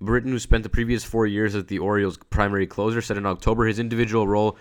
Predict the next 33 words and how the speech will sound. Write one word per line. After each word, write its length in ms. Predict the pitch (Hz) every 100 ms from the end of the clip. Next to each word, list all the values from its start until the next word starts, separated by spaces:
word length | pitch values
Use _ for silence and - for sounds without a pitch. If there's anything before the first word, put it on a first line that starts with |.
| - _ -
is, 160 | 104
quote, 380 | - 117 107 95
"maybe 260 | 107 117 123
not 160 | 120
as 80 | 113
important 480 | 92 113 113 113 95
as 180 | 98 98
I 100 | 95
originally 440 | 98 87 95 90
thought. 380 | - 95 117 - - - -
After 220 | 104 98
spending 300 | - 113 110
time 240 | 110 107
with 100 | 107
the 60 | 101
one 200 | 95 113
hundred 180 | 110 98
fifteen 320 | 110 - 107
loss 180 | 95 92
Orioles 460 | 107 113 110 110
and 100 | 98
the 80 | 95
one 160 | 90 104
hundred 220 | 104 92
win 260 | 92 101 101
Yankees 400 | 101 95 98 87
this 140 | 90
past 240 | 87 85
season, 200 | 95 87
two 160 | 82 104
very 360 | 85 98 98 85
different 380 | 92 85 78
teams. 340 | - 107 85